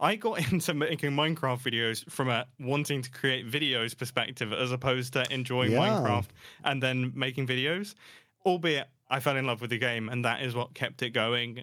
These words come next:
Speaker 1: uh, for that entire time. Obviously, I wouldn't have been able to keep going without that. Um, for games like, for, for, for video games for me though, it's, it's games like Skate. I still love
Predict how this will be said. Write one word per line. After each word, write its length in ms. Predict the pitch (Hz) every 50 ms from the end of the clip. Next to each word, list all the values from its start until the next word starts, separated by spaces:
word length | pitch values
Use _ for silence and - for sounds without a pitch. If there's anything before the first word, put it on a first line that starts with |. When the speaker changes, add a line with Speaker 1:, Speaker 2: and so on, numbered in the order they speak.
| -
Speaker 1:
uh, 280 | - 120 113 110 107 113 135 151
for 200 | - - 156 131
that 120 | 113 107
entire 280 | 120 123 - 110 107 104
time. 240 | - 117 107 98 -
Obviously, 300 | 110 104 113 110 - 110
I 40 | 113
wouldn't 260 | 113 123 110 110 -
have 100 | 123 110
been 120 | - 113 110
able 260 | 107 107 110 113 113
to 100 | - -
keep 220 | - - 113 -
going 340 | - 110 107 104 101 104 104 104 _ _ _ _ _ _ _ _ -
without 320 | 113 120 123 123 - - -
that. 220 | 101 104 98 - _ _ - _ _ -
Um, 380 | 120 123 127 131 131 127 135 - - - _ _ _ _ - -
for 160 | - - 165
games 380 | 139 151 160 180 196 202 202 202
like, 160 | 165 151 127 131 - _ - - - 160
for, 220 | - - 143 139
for, 420 | - - - - 135 131 127 127 127 -
for 140 | - -
video 220 | 123 131 147 156 147
games 280 | - 139 135 127 123
for 60 | - 127
me 140 | 127 135 139
though, 280 | 127 117 110 110 107 110 - -
it's, 180 | - 131 123 - - - -
it's 200 | - 139 120 -
games 280 | - 135 147 175 170 -
like 160 | 135 127 127
Skate. 480 | - - - - - 123 120 135 139 -
I 100 | - 123 107
still 360 | - - - 131 127 123 120
love 320 | 120 117 120 110 - -